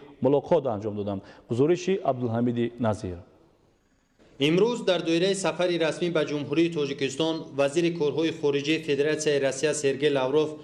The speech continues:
Speaker 2: ба Донишгоҳи Славянии Тоҷикистон ва Россия ташриф оварда, бо ҳайати омӯзгорон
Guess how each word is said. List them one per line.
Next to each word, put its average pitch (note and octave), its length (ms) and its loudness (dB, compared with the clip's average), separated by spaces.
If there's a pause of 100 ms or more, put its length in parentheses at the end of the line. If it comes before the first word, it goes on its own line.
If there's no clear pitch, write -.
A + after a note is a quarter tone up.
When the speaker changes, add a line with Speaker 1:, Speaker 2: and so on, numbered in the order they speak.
(220)
Speaker 2:
ба C3 100 4
Донишгоҳи D3+ 460 0
Славянии D#3 580 0
Тоҷикистон C#3 500 0
ва D3 140 2
Россия C3+ 300 2
ташриф C#3+ 420 -2
оварда, D3+ 380 2 (360)
бо C#3+ 80 6 (100)
ҳайати E3 440 2
омӯзгорон C#3+ 440 2